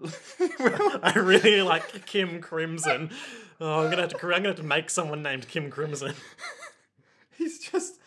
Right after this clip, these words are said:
Speaker 1: a really shitty King Crimson with,
Speaker 2: Oh,
Speaker 1: like,
Speaker 2: I
Speaker 1: a
Speaker 2: thought it
Speaker 1: weird
Speaker 2: was a
Speaker 1: face.
Speaker 2: woman.
Speaker 1: Oh, well, it is now.
Speaker 2: Yeah.
Speaker 1: Um, so we know King Crimson, like, stops time, right? But what if
Speaker 2: No, not that, <laughs> but
Speaker 1: Yeah, he, like, stops it and then everyone's all like
Speaker 2: No, he skips it.
Speaker 1: Well, I guess he skips it, but for him,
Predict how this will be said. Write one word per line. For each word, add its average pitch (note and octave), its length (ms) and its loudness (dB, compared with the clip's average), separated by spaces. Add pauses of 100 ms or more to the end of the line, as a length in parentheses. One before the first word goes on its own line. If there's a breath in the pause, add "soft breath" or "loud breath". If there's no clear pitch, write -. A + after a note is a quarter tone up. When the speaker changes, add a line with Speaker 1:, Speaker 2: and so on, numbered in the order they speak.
(120 soft breath)
Speaker 1:
a A#3 120 -10
really A3 280 -12
shitty D3+ 500 -10
King D3 260 -10
Crimson D3+ 380 -10
with, D3 100 -8
Speaker 2:
Oh, E3+ 100 4
Speaker 1:
like, E3+ 40 6
Speaker 2:
I F#3 100 8
Speaker 1:
a - 20 2
Speaker 2:
thought A#3 100 0
it G3+ 40 2
Speaker 1:
weird - 40 0
Speaker 2:
was E3 100 -2
a E3+ 40 0
Speaker 1:
face. E3 80 0
Speaker 2:
woman. D3+ 260 -4 (420 soft breath)
Speaker 1:
Oh, G#3 180 8
well, G3+ 140 8
it G#3+ 80 8
is A3+ 120 4
now. A3+ 260 8
Speaker 2:
Yeah. C3+ 160 4 (140)
Speaker 1:
Um, E3 400 2 (220)
so - 140 0
we F#3 80 6
know G#3 160 4
King A#3 200 -4
Crimson, F#3 420 0
like, D3+ 180 0
stops - 320 0
time, B2 340 -2
right? A2 200 -6 (320 soft breath)
But E3 200 -2
what F3 380 -4
if F3 160 0
Speaker 2:
No, C#3 280 2 (160)
not D#3+ 220 0
that, D3+ 380 2
<laughs> - 40 -14
but - 300 -4 (140)
Speaker 1:
Yeah, D#3+ 220 0
he, G#3 120 -2
like, A3+ 200 -2
stops A#3 360 -2
it - 60 -6
and F3 80 -8
then F3+ 80 -2
everyone's E3 380 -4
all D#3+ 180 2
like C#3+ 340 -2
Speaker 2:
No, E3+ 100 -2
he D3 120 -6
skips - 560 -4
it. A#2 240 -10
Speaker 1:
Well, C#3 100 -12
I D3+ 40 -10
guess F#3 240 -2
he D3+ 60 -10
skips - 520 -8
it, B2 180 -14
but D3 160 -8
for F3+ 80 -4
him, D#3 560 -6